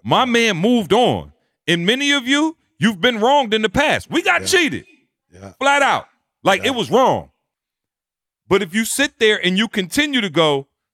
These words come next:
Speaker 1: "That was wrong," and you focusing on what's behind you, it's impossible to press towards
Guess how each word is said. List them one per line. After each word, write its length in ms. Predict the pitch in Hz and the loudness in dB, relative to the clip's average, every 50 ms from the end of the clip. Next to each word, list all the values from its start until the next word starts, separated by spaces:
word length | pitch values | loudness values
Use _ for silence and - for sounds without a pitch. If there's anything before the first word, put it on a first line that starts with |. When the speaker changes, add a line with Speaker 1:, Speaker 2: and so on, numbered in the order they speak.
| _ _ | _ _
Speaker 1:
"That 240 | - 185 226 214 160 | -2 -2 -2 -2 -2
was 180 | 151 139 107 101 | -4 -6 -2 0
wrong," 460 | 165 262 285 247 175 139 123 135 - _ | 2 2 4 4 2 2 0 -2 -6 _
and 120 | - 170 175 | -6 -6 -6
you 100 | 165 156 | -6 -10
focusing 520 | - _ 233 247 233 - 208 - - 202 | -4 _ 0 0 0 -2 -6 -6 -4 -2
on 140 | 190 180 185 | -2 0 0
what's 160 | 190 185 - | 0 -2 -2
behind 580 | 123 131 156 127 120 233 277 311 294 240 135 113 | -4 -10 -10 -4 -2 -2 0 0 -2 -4 -2 -2
you, 140 | 135 135 139 | -2 -2 -2
it's 100 | - - | -4 -6
impossible 600 | 139 131 - - 220 226 220 - 190 160 156 156 | -8 -10 -4 -2 0 0 0 -2 -4 -4 -4 -4
to 80 | 147 - | -4 -4
press 340 | - - 208 185 170 - | -4 -2 -2 -2 -2 -4
towards 380 | - - 185 180 165 151 131 | -8 -4 -2 -2 -2 -2 -6